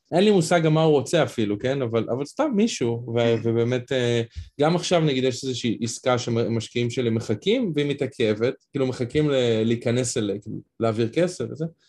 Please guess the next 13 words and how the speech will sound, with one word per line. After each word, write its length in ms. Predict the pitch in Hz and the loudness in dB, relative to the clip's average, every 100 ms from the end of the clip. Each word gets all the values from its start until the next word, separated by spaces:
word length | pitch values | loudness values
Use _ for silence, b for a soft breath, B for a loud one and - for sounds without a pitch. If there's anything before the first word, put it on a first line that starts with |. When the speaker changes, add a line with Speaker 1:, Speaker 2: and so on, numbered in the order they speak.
| b b b b b b | b b b b b b
Speaker 1:
ועבר, 1000 | 113 120 123 123 120 120 - 127 156 160 147 | -2 2 4 4 4 4 2 2 4 2 2
עבר 240 | 143 156 | 2 2
שבוע, 600 | 156 156 123 123 113 110 | 2 0 2 2 4 2
אז, 180 | 110 113 | 0 -2
אז 80 | 117 | -6
רשמתי 360 | 127 277 302 | 0 0 0
להם, 200 | 196 151 139 - | 0 -2 -4 -4
אה, 500 | 117 117 113 113 110 110 113 _ _ _ _ - | 0 2 0 0 -2 -4 -8 _ _ _ _ -6
"אני 220 | 127 139 | -2 0
עדיין 400 | 139 131 139 156 | 0 2 2 4
על 200 | 147 131 113 | 4 2 2
זה, 280 | 107 104 110 113 | 0 -2 -2 -6
אה, 240 | 104 101 | -6 -6